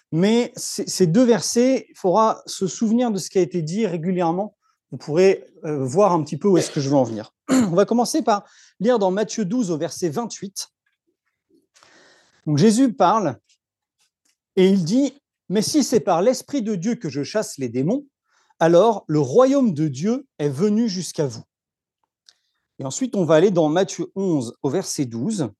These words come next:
C'est toujours Jésus qui parle et il dit, « Depuis l'époque de Jean-Baptiste jusqu'à présent, le royaume des cieux est assailli avec force et des violents s'en emparent. » On a vu deux expressions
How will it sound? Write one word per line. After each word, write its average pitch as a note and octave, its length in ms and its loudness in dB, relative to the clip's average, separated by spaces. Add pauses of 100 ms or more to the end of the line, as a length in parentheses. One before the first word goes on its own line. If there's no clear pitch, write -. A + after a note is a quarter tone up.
(880)
C'est - 180 -6
toujours F#3+ 320 6
Jésus C#3+ 300 -2
qui - 160 -6
parle C#3 420 -2 (520)
et D#3+ 140 4
il D3+ 140 2
dit, « D#3 380 -2 (640)
Depuis G3 340 2
l'époque B3 400 2
de F#3+ 140 0
Jean-Baptiste F#3 640 -4
jusqu'à C#3+ 320 -4
présent, D3 640 -2
le C#3 140 0
royaume A#3+ 440 4
des E3 120 2
cieux - 420 -4 (240)
est G#3 180 -2
assailli A3+ 380 4
avec C#3+ 240 2
force - 580 -2 (280)
et A#2 60 -10
des C3 120 -2
violents F#3+ 500 4
s'en A#2+ 260 -10
emparent. » C3 520 -6 (1700)
On D#3 80 4
a A3 80 8
vu D4 100 6
deux B3+ 360 4
expressions G#3+ 760 -2